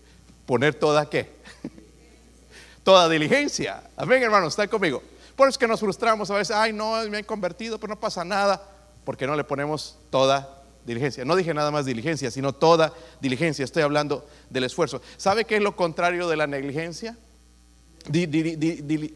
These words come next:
<laughs> diligencia, negligencia. ¿Conocen la palabra flojo?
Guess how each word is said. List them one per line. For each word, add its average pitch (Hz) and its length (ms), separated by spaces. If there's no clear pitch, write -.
<laughs> 165 160
diligencia, 156 600
negligencia. 160 720
¿Conocen 196 300
la 175 100
palabra 165 360
flojo? 170 460